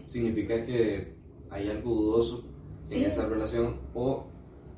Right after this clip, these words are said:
Speaker 1: en su pareja o en torno al dinero. Y, y tampoco uno, uno siempre puede pedir tal vez las expectativas altas en, en todo tipo de cosas respecto a la pareja, pero en, en algo tan importante así,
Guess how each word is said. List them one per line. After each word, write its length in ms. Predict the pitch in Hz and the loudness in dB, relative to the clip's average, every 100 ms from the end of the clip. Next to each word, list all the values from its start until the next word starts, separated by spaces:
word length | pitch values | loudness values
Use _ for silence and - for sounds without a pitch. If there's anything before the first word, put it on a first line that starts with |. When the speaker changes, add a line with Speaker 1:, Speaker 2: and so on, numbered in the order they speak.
| - - | -14 -4
Speaker 1:
en 140 | 117 | -2
su 120 | - - | 0 -2
pareja 340 | 104 98 - 113 | -2 -2 -2 -2
o 100 | 104 | -2
en 80 | 92 | -2
torno 240 | 92 101 | -4 -2
al 100 | 104 | -2
dinero. 300 | 90 123 135 - - - - - - - - - - | -2 -2 -2 -4 -10 -12 -12 -14 -14 -14 -14 -10 -2
Y, 380 | 120 117 - - - - | 6 6 6 0 -10 4
y 160 | 151 | 4
tampoco 300 | - 101 117 | 4 2 4
uno, 220 | 151 156 151 | 6 6 4
uno 260 | 135 139 135 - | 2 2 0 -6
siempre 300 | - 117 117 | -6 -2 -2
puede 240 | 113 117 117 | 0 2 4
pedir 340 | 117 113 113 | 4 4 2
tal 160 | - 104 | 0 -2
vez 520 | 101 104 - - - 117 | 0 -2 -2 -8 -8 -4
las 520 | - 92 - - - - - 85 | -2 -2 -4 -6 -8 -8 -8 -2
expectativas 640 | 117 117 113 101 98 104 110 | -2 0 -2 -2 0 0 0
altas 280 | - 120 - | 0 -2 -2
en, 140 | 92 | -2
en 180 | 92 92 | -2 -2
todo 260 | - 98 101 | -2 -2 -2
tipo 220 | 113 113 | 0 0
de 60 | 117 | 0
cosas 400 | 110 113 95 - | -2 -2 -4 -6
respecto 340 | - - - - | -8 -8 -6 -6
a 20 | |
la 80 | 101 | -2
pareja, 240 | 110 - - - - - - - - - - | -2 0 -2 -4 -6 -6 -6 -10 -12 -8 2
pero 640 | 113 107 104 104 98 92 - - - | 4 6 4 2 0 -2 -8 -10 -6
en, 220 | 113 117 | -2 -2
en 80 | 104 | -2
algo 260 | 104 101 117 | -4 0 2
tan 160 | 139 139 | 4 2
importante 520 | 135 127 139 135 135 | 2 0 2 2 2
así, 240 | 131 139 | 2 0